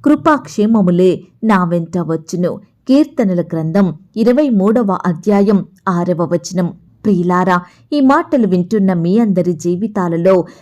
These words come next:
దేవుడు తన మెండైన ఆశీర్వాదములను కుమ్మరించి ఈ వాగ్దానం మనందరి ఎడల నెరవేర్చునుగాక. ఆమేన్. ప్రియ సహోదరి, సహోదరుడా, మానవులంగా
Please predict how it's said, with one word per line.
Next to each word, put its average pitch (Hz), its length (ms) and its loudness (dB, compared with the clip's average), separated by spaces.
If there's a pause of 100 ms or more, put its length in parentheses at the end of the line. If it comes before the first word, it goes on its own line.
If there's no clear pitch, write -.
(160)
దేవుడు 196 360 4
తన 180 220 -2
మెండైన 175 560 0 (120)
ఆశీర్వాదములను 180 960 -2
కుమ్మరించి 185 840 -2 (260)
ఈ 330 100 6
వాగ్దానం 185 880 0
మనందరి 285 600 2
ఎడల 185 460 0 (120)
నెరవేర్చునుగాక. 175 1200 0 (340)
ఆమేన్. 180 580 2
ప్రియ 175 500 -2
సహోదరి, 175 540 -2
సహోదరుడా, 175 680 -2 (300)
మానవులంగా 170 840 2